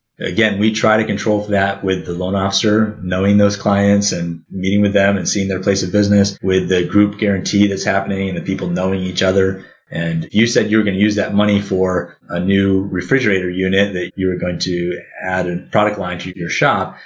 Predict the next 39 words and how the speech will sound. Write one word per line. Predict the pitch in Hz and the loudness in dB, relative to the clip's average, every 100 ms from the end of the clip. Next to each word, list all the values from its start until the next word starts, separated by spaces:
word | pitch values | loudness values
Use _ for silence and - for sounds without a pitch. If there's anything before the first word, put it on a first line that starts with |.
| - - | -16 -4
and | 90 92 92 - | -4 -4 -8 -2
I'm | 101 104 104 101 | 0 2 0 -4
in | 101 | 0
your | 101 95 92 | 2 2 4
group | 139 143 | 4 4
and | 95 | 0
I | 101 | 0
see | - | 0
you | 101 107 | 0 2
never | 101 90 | 0 2
put | 160 160 | 0 0
that | 95 90 | -4 -2
in, | 95 117 - | -2 -2 -2
that's | 117 117 | -4 0
gonna | 107 | 0
be | 98 | 2
a | |
problem, | - 147 104 82 82 | 2 2 0 -4 0
right? | 98 110 - | 2 2 0
And | 98 | 0
so | 107 98 - - - - | 2 2 0 -10 -12 -4
you | 98 | -2
kind | 120 117 | 0 0
of | 101 | 0
got | 92 | -2
this | 95 92 - | -4 -4 -6
healthy | - 107 107 92 92 98 - | -2 -2 0 -4 -4 -8 -10
social | - - 110 110 98 92 95 - 104 | -4 0 2 4 2 2 -4 -8 -8
group | 101 135 127 - | 4 4 4 -2
going | 92 90 87 | -4 -4 -4
on | 90 92 | -4 -2
that | 90 87 | -2 -2
helps | - - | -4 -2
keep | 104 95 | -2 -2
each | 92 | -4
other | 87 82 | -6 -6
accountable | - 87 82 82 | -8 -6 -6 -8
for | 85 | -8
that. | 80 85 | -8 -10